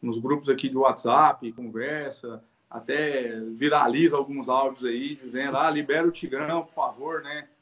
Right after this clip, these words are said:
Acho que todo mundo sente muita saudade. Foi uma pré-temporada, agora nós estamos tendo outra pré-temporada forçada,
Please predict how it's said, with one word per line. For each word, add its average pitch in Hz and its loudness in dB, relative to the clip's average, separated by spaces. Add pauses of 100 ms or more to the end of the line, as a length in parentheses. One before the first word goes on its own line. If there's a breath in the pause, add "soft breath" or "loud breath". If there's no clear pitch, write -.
(140)
Acho - -20
que 143 -8
todo 165 6
mundo 170 -2
sente 160 -4
muita 156 -6 (180)
saudade. 131 2
Foi 147 -4
uma 160 -8
pré-temporada, 156 -4
agora 160 -6
nós 165 -6
estamos 165 -8
tendo 170 -4
outra 220 6
pré-temporada 175 -6
forçada, 143 -8